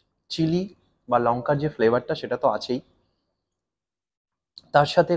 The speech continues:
কোথাও না কোথাও একটু মিষ্টি মিষ্টি ফ্লেভার অ্যাড হয়েছে এর সাথে, এবং যার জন্য এই টেস্টটা কিন্তু আরও এনরিচড করেছে। ভীষণ ভালো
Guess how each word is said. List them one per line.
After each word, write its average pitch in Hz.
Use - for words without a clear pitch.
কোথাও 147
না 160
কোথাও 151
একটু -
মিষ্টি -
মিষ্টি 151
ফ্লেভার 135
অ্যাড 120
হয়েছে 131
এর -
সাথে, 120
এবং 139
যার 113
জন্য 143
এই 127
টেস্টটা 127
কিন্তু 139
আরও 120
এনরিচড 117
করেছে। 113
ভীষণ 185
ভালো 135